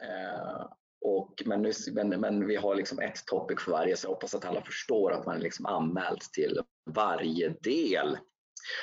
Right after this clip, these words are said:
Och vi som hostar det här webbinariet, vi heter, vi kommer från Inuit. Eh, vi ska inte orda så himla mycket om Inuit,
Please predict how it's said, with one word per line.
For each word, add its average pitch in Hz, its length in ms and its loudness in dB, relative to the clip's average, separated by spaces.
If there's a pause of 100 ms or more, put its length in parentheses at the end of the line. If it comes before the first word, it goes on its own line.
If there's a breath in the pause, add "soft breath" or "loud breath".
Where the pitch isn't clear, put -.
(280 loud breath)
Och 127 180 2
vi 190 140 -2
som 180 280 2
hostar 196 680 2
det 214 60 4
här 110 160 4
webbinariet, 92 640 2
vi 87 60 -2
heter, - 500 -2
vi 85 140 0
kommer - 340 0
från 80 380 -2
Inuit. 90 580 0 (760)
Eh, 82 520 0 (140)
vi 87 140 4
ska 90 200 0
inte 85 220 2
orda 82 240 4
så - 140 0
himla 85 200 4
mycket 85 340 2
om 78 120 2
Inuit, 82 500 2